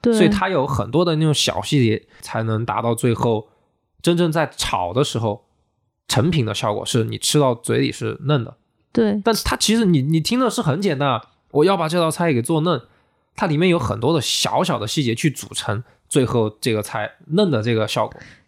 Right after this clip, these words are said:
Speaker 1: 听你说的这个，就是你揭晓答案之后很简单，但是因为嫩，它其实就是分成好几种嫩嘛。比如说，
Speaker 2: 对。
Speaker 1: 呃，小牛肉跟老牛肉比起来，小牛肉更嫩，是因为它的纤维会比较细。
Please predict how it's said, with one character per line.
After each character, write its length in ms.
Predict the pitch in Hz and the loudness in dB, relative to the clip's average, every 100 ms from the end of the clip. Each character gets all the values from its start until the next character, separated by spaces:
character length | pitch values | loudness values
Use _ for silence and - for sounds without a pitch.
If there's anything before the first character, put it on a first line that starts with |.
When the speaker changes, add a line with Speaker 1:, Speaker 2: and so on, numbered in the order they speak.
| - | -4
Speaker 1:
听 220 | - 349 | 2 4
你 160 | 269 190 | 4 2
说 480 | - - 294 302 | -2 0 2 2
的 140 | 294 208 | 2 2
这 120 | 214 | 0
个， 140 | 190 | 0
就 100 | 185 | 0
是 220 | 240 226 - | 0 -2 -2
你 140 | 196 196 | 0 0
揭 200 | - 262 | 2 0
晓 160 | 262 | 0
答 160 | 175 151 | -4 -4
案 280 | 151 196 294 | -2 0 0
之 140 | 214 220 | 0 2
后 160 | 208 | 4
很 180 | 190 170 | 4 2
简 220 | 165 - | 0 -4
单， 180 | - 165 - - | -6 -8 -10 -4
但 140 | 302 | -2
是 160 | 285 254 - - _ - - | 0 -4 -6 -20 _ -20 -4
因 160 | - 359 | 2 4
为 60 | 381 | 4
嫩， 500 | 381 440 262 175 - _ _ _ - - | 4 2 2 0 -6 _ _ _ -20 -10
它 180 | - 349 | -2 -2
其 220 | - 233 | 2 2
实 100 | 277 | 4
就 100 | 302 | 2
是 120 | 262 | 0
分 180 | 339 311 | -2 -2
成 140 | 330 | -2
好 280 | - 190 175 | -4 -2 -2
几 140 | 214 | -2
种 220 | 269 208 160 | -2 -2 0
嫩 180 | 269 240 | 2 2
嘛。 240 | 180 - 190 | -2 -4 -2
比 80 | 208 | 4
如 100 | 202 | 4
说， 240 | 240 277 | 4 -2
Speaker 2:
对。 60 | 277 - - - - | -4 -14 -20 -18 -2
Speaker 1:
呃， 320 | 196 190 160 | 0 2 0
小 360 | - 240 165 | 0 -2 -2
牛 200 | 160 175 | -2 2
肉 200 | 233 294 | 2 2
跟 320 | 226 277 285 247 | 0 -2 2 2
老 180 | 170 | 0
牛 220 | 156 160 240 | -2 0 2
肉 120 | 262 | 0
比 200 | 190 196 | -2 -2
起 100 | 214 | -2
来， 140 | 135 | -2
小 240 | 196 190 151 | -2 -2 -2
牛 160 | 151 | 0
肉 200 | 240 240 | 0 0
更 300 | 180 262 220 | -2 -2 0
嫩， 160 | 214 185 | 0 0
是 140 | - | 0
因 60 | 254 | 0
为 60 | |
它 200 | 240 254 | 0 0
的 160 | 233 180 | 0 -2
纤 220 | - 262 | -2 0
维 120 | 220 | 0
会 100 | 214 | 0
比 80 | 202 | 0
较 120 | 208 | -4
细。 440 | 165 - - 294 | -4 -4 0 0